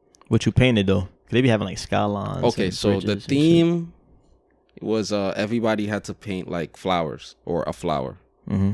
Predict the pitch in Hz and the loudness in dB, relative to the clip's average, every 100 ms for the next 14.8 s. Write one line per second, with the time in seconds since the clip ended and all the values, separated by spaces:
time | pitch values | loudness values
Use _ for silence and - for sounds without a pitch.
0 | 127 - _ _ - - 101 95 90 - | -2 -12 _ _ -12 -2 0 2 0 -2
1 | 101 95 - 92 85 76 - _ - - | -4 -4 -4 -6 -6 -8 -18 _ -18 -4
2 | 101 113 117 113 110 - 78 92 87 - | -2 0 0 0 -2 -4 -8 -8 -8 -12
3 | - 98 110 - - 123 135 _ _ _ | -8 -4 -4 -6 -8 -8 -10 _ _ _
4 | _ _ - - - 92 92 92 90 87 | _ _ -6 -4 -4 -2 -2 -4 -4 -6
5 | 85 - - - - - - - - - | -8 -12 -12 -12 -12 -18 -18 -16 -12 -10
6 | - - 104 92 76 95 104 104 101 104 | -12 -8 -6 -4 -2 -2 -2 -4 -4 -6
7 | - - 90 - 82 80 - - - - | -6 -8 -8 -8 -8 -8 -8 -16 -20 -12
8 | - - 104 - 113 127 _ _ _ - | -6 -2 -4 -4 -8 -10 _ _ _ -10
9 | 95 90 92 - 76 - 95 98 - - | -6 -6 -8 -12 -12 -6 -4 -4 -8 -20
10 | - - 98 87 87 92 - 82 76 80 | -20 -16 -8 -6 -4 -6 -8 -8 -8 -10
11 | - - - - - 104 80 - - 85 | -14 -20 -20 -10 -2 0 -2 -6 -10 -10
12 | 82 95 95 - 120 - _ - _ _ | -8 -8 -8 -8 -10 -10 _ -20 _ _
13 | _ - 98 98 98 98 95 104 90 - | _ -14 -8 -4 -4 -6 -8 -8 -8 -10
14 | - 107 104 104 98 85 80 | -8 -6 -6 -6 -8 -10 -12